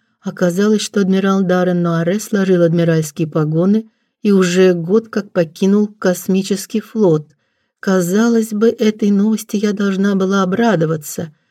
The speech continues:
но вместо нее почему-то стало очень грустно. Однако долго грустить мне не давали.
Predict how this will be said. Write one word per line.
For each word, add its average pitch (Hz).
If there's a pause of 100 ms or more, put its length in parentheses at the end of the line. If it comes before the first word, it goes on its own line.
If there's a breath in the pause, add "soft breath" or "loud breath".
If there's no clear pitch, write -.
(240 soft breath)
но 185
вместо 190
нее 185
почему-то 202
стало 202
очень 214
грустно. 165 (460)
Однако 180
долго 190
грустить 196
мне 190
не 190
давали. 156